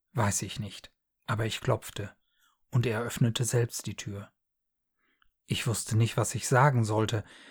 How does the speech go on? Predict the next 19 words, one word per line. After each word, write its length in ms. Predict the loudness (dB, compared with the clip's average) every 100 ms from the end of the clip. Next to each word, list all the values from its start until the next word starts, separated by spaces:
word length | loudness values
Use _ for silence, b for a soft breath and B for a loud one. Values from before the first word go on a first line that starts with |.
| B B B _ 4
Er 180 | 8 10
winkte 260 | 10 8
mich 180 | 6 8
herein 400 | 6 8 8 10
und 100 | 8
sah 180 | 6 2
mich 200 | 2 -2
ernst 400 | -2 -2 -2 -6
an. 280 | -6 -8 -10 _ _ _ _ _ _ _ _ _
Ich 200 | -8 -4
stammelte: 600 | 2 2 2 2 0 -2 _ _ -14
„W-, 200 | -12 -12 _ -12
würden 960 | -8 -4 -2 0 2 2 2 2 0 -2
Sie 540 | -8 -14 -10 -6 -2
mit 440 | 0 0 -2 -6 0
mir 240 | 2 0 -4 _ _ -2
beten?“ 560 | 0 0 0 -2 -2 _ _ _ _ _ _ _ _ _ _ _ _ _ _ _ _
Er 120 | -2 0
nickte, 500 | 0 -2 -8 -10